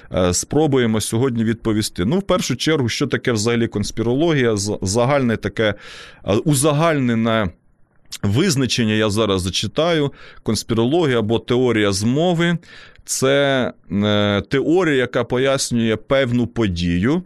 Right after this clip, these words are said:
зазвичай політичну, суспільну або історичну, наслідком таємного плану групи впливових людей або організацій. Ну, власне, на такому визначенні можна зупинитись.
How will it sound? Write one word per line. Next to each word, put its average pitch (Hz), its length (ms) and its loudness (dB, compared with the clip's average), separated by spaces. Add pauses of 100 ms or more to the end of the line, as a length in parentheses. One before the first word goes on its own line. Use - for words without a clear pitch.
(220)
зазвичай 117 580 0
політичну, 143 880 -2
суспільну 131 800 -2
або 87 280 0
історичну, 131 760 -2 (400)
наслідком 127 680 0
таємного 117 640 0
плану 143 640 -2
групи 135 800 0 (240)
впливових 120 680 -2
людей 127 520 0
або 98 440 -2
організацій. 101 800 -2 (200)
Ну, - 80 -2
власне, 107 340 -2
на 95 120 -2
такому 95 420 -2 (140)
визначенні 98 500 -2
можна 101 220 0
зупинитись. 139 600 -2